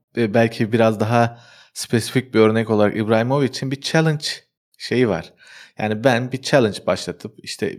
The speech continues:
mesela İtalya'da oynadı, e, İngiltere'de oynadı, bir de İspanya'da, bir de Fransa'da,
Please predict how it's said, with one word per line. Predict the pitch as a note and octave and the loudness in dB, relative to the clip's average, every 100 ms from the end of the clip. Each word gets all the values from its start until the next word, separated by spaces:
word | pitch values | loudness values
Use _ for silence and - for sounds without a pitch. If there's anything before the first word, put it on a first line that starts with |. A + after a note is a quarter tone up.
| - | -8
mesela | A2 A2 G#2 - | -6 -2 0 -2
İtalya'da | A2+ C3 B2+ A#2+ A#2+ | -2 0 2 2 2
oynadı, | A#2+ A#2+ A2+ A#2+ A#2 F#2+ F#2 | 0 -2 0 -2 -2 -16 -8
e, | G2+ | -6
İngiltere'de | G#2 A2+ G#2 C3+ A#2+ A2 | -4 -2 -2 2 2 4
oynadı, | A2+ A2+ A2+ A2 A2+ - - - _ - | 2 2 0 0 0 -4 -20 -20 _ -4
bir | C#3+ | 0
de | C3+ | 0
İspanya'da, | - - C3+ B2+ G#2 F#2 A2 | 0 0 2 2 0 -2 -2
bir | A2+ | 0
de | A#2+ | 0
Fransa'da, | - A#2 B2 A#2+ A2+ A#2 A#2 A#2 | 0 -2 -2 -2 -2 0 -2 -4